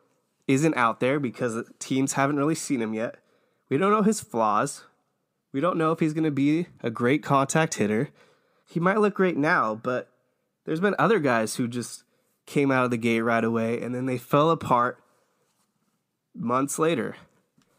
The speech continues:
I mean, Jock Peterson, a great example. Twenty fifteen, All-Star, hitting all these home runs. Second half, he barely hit above one hundred.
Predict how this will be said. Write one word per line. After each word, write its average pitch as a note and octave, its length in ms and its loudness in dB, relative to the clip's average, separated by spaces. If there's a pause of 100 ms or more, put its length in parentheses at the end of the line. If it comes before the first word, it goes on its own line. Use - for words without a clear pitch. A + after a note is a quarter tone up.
(260)
I A#2+ 120 0
mean, B2+ 160 0
Jock C#3+ 260 4
Peterson, E3+ 420 2
a A#2 60 0
great A#2 220 2
example. A#2+ 640 0 (2000)
Twenty F#3 260 -2
fifteen, F#3+ 600 -2 (800)
All-Star, D3+ 720 2 (920)
hitting D#3+ 280 0
all C#3 140 6
these C3+ 180 0
home C3 220 2
runs. C3+ 300 2 (100)
Second F3 420 0
half, D#3 320 0
he D3 100 -4
barely D#3+ 300 0
hit D#3 160 2
above C#3 300 0
one B2 240 -4
hundred. B2+ 460 -8